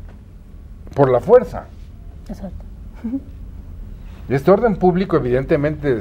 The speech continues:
Speaker 1: también se encuentra en el Código Familiar Cubano, como tú bien sabes, mejor que yo. Cuba en el Caribe fue uno de los pa-, países que primeramente en mil novecientos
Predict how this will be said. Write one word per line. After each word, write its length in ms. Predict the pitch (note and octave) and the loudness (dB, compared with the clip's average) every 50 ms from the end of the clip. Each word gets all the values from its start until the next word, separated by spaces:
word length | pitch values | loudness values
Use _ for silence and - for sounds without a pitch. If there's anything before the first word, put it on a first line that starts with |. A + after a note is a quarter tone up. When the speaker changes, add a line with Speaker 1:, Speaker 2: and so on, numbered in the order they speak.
| F2+ - | -2 0
Speaker 1:
también 300 | - A2 A2+ B2+ C3+ C3 | 0 2 2 2 0 -2
se 80 | D3 | -2
encuentra 400 | C#3 - - C#3+ D3+ D3 C#3 B2+ | -2 0 0 0 0 0 0 -2
en 80 | G#2+ G#2 | -2 -2
el 60 | G2+ | -2
Código 580 | F2+ - C#3 C#3 C3+ C3 A#2 A#2 A2+ G#2 F#2 - - - - - - - - - - - - | 0 0 2 2 0 -2 0 0 0 2 0 -2 -4 -10 -12 -12 -14 -14 -16 -16 -16 -14 2
Familiar 480 | - C#3+ C#3 A#2+ A#2 A2+ A#2+ B2+ B2+ B2+ | 6 6 6 6 4 2 2 2 2 2
Cubano, 500 | - D#3 D3+ D3+ D3+ D3+ D#3+ F3+ G3+ F3+ | -2 0 4 4 6 6 4 2 -2 -4
como 200 | - C3 A#2+ A#2+ | -4 -4 -2 -2
tú 140 | G#2 C#3+ C#3+ | -2 0 0
bien 200 | C#3 C#3+ C#3+ C3+ | 0 2 0 0
sabes, 500 | C#3 D3 C#3 C3+ C3 D#3+ D#3 - - - | 2 4 4 4 4 2 -2 -6 -10 -10
mejor 320 | A2+ A2+ G#2+ F2 G#2+ - - | -8 -6 -4 -2 -2 -2 0
que 140 | - E3 F3+ | 2 4 6
yo. 220 | F3 D#3 C#3+ C#3+ - - - - - - - - - - - - - - - - - - - - - - - - - - - - | 6 4 4 2 -2 -8 -14 -14 -14 -16 -16 -16 -16 -16 -14 -14 -14 -14 -14 -14 -14 -14 -14 -14 -14 -14 -14 -14 -14 -14 -14 -2
Cuba 460 | - C#3+ D3+ D3 C#3 C#3 C#3 C3+ - - | 2 4 6 6 6 6 4 4 0 -2
en 500 | A2+ A2+ A2+ A2 G#2+ G#2+ G#2 G#2 G#2 G#2+ | -4 -4 -2 -2 -2 -2 -2 0 0 0
el 160 | A2 A2+ G#2 | 0 0 4
Caribe 640 | - A#2+ A#2+ B2 C#3 D3 D3 C#3+ D#3 E3 D#3 C3 - - - - | 6 6 6 6 4 0 0 2 2 2 2 0 -4 -10 -14 -6
fue 120 | - C3+ C#3+ | -2 0 0
uno 120 | C#3 C#3 | 2 2
de 60 | C3 | 0
los 120 | B2 A2+ - - - - | 0 -2 -4 -6 -10 -2
pa-, 260 | - A#2 A#2 G#2+ G2+ - | 2 4 4 4 2 0
países 420 | - A#2+ B2 C#3+ C3+ C#3 C3+ C#3+ | 0 2 2 2 2 0 -2 -2
que 140 | - C3+ A#2 | 0 -2 -2
primeramente 800 | - - A#2 A#2 B2+ D3 D#3+ D3+ C#3+ C3+ C#3 C#3+ D3 C#3+ C3+ | 0 -2 -2 0 2 4 6 6 6 4 2 0 -2 0 -2
en 60 | A2+ B2 | -2 0
mil 100 | D3 E3 | 0 0
novecientos 720 | D#3 C3 A#2 - C3 D3 D3+ D3 D3 C3+ B2 A2+ - - | 0 0 0 -2 -2 -2 -2 0 0 0 0 0 -2 -6